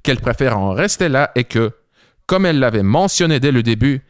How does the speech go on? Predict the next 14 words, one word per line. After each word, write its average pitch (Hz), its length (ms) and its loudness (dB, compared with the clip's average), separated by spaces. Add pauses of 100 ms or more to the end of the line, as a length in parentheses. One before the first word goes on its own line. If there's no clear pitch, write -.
(440)
elle 117 180 2
ne 104 80 2
souhaite - 360 -4
pas 143 200 0
rentrer 120 380 0
dans 104 160 0
une 98 220 -2 (100)
nouvelle 104 400 -2
relation 107 580 -2 (680)
et 110 60 2
qu'elle 120 200 0
est 98 60 0
bien 113 420 0
seule. 85 580 -2